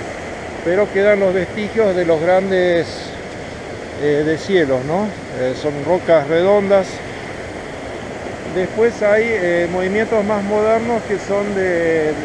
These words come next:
cuando descienden de las montañas muy próximas, eh,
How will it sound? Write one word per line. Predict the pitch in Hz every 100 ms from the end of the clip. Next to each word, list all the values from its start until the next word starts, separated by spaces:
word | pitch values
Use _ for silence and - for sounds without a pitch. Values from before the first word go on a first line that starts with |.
| - -
cuando | 151 160 160
descienden | 165 - 196 196 185 165
de | 170
las | 165
montañas | 175 165 185 196 202 196 - - - - - 175
muy | 202 208
próximas, | 208 214 - 226 226 233 220 - - - - - - - - - - - - - - - - - 147
eh, | 151 151 151 147 147 143